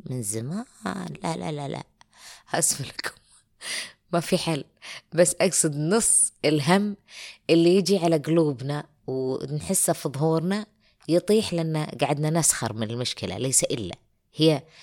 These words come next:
حيلة نفسية يا جماعة الخير. فصاروا يطرحون مشاكلهم بطريقة مرة كوميدية، فهم فهموا كود العلاقة يا جماعة، خلاص فاهمين. لما نيجي عند نوف نبي نطرح المشكلة، هي المشكلة تروعنا مرة،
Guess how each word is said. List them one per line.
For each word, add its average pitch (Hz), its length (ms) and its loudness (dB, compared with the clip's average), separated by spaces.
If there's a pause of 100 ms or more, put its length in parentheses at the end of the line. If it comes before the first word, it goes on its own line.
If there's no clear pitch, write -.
(120)
حيلة 160 300 2
نفسية 135 460 0
يا 101 220 -8
جماعة 104 380 -6
الخير. - 320 -8 (720)
فصاروا - 880 4
يطرحون 202 600 2
مشاكلهم 175 580 2
بطريقة 160 400 0
مرة 120 600 -4
كوميدية، 113 540 -2 (100)
فهم 208 300 4
فهموا 214 500 -2 (160)
كود 123 260 -4
العلاقة 151 460 -4
يا 135 60 -6
جماعة، 135 440 -8 (120)
خلاص 165 460 -2
فاهمين. 147 440 -2 (680)
لما 139 200 -2
نيجي 165 260 0
عند 131 200 -6
نوف 151 300 -2 (720)
نبي 143 180 2
نطرح 180 340 -2
المشكلة، 156 400 2
هي 165 100 4
المشكلة 170 380 0
تروعنا 147 560 -2
مرة، 120 360 -12